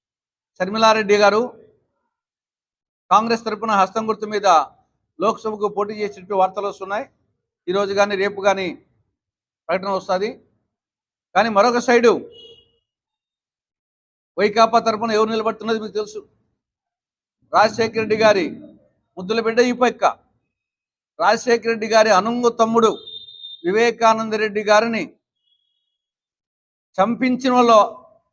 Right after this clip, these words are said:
చంపించిన వాడు అని సీబీఐ ఛార్జ్‌షీట్లో పేర్కొన్న వ్యక్తి ఈ పక్క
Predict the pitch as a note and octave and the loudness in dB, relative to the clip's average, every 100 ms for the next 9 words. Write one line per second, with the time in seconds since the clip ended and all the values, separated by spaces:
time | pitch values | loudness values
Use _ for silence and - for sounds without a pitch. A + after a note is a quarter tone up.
0 | _ G3 G#3+ A#3+ A#3 A#3 A#3 A3+ A3+ B3+ | _ -6 -4 -6 -6 0 4 6 8 6
1 | A#3+ A3+ B3 F#3 - _ _ _ _ _ | 4 4 0 -4 -10 _ _ _ _ _
2 | _ - A#3 A#3 B3+ B3 G#3 A3+ A3+ B3+ | _ -6 -6 0 -2 0 2 2 2 -4
3 | B3+ B3 A#3+ D#3+ - - _ _ _ _ | -4 2 2 2 -4 -20 _ _ _ _
4 | _ _ _ _ _ A3 A#3+ B3 A#3+ A3+ | _ _ _ _ _ 0 0 0 0 2
5 | A#3 G#3+ D4 B3+ F#3 - _ _ _ _ | 0 0 0 0 -2 -8 _ _ _ _
6 | _ G#3+ G#3 G#3+ | _ -14 -4 -2